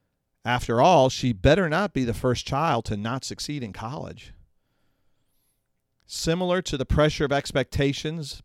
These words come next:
being measured by performance can disable a teen in many ways. If not coupled with love, compassion, and grace, it should not surprise us to see some lack of motivation to perform.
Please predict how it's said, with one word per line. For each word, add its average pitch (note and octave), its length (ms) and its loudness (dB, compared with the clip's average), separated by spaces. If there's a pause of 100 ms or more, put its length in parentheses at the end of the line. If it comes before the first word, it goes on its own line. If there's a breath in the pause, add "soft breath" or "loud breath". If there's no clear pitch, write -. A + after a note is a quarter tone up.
(140)
being A#2+ 280 -2 (280 soft breath)
measured C3+ 520 0
by B2 200 2
performance B2 720 -4
can A#2 320 -4 (160)
disable C3 640 2
a G#2 40 -2
teen A#2+ 320 -4
in A2 120 -2
many A#2+ 180 -2
ways. A2+ 540 -4 (1160)
If - 160 -8
not F3+ 240 -2
coupled D#3 340 2
with A#2+ 160 0
love, D3 440 2
compassion, C3+ 680 -2
and G#2 120 -8
grace, A2+ 580 -4 (380)
it A#2 140 -6
should F3+ 240 -4
not F3+ 160 -4
surprise D#3 580 -2
us A#2 200 -2
to - 120 -12
see - 200 -8
some C#3+ 340 -6
lack B2 240 -4
of A2 80 -8
motivation A#2+ 680 -2
to G#2 120 -12
perform. G#2 600 -8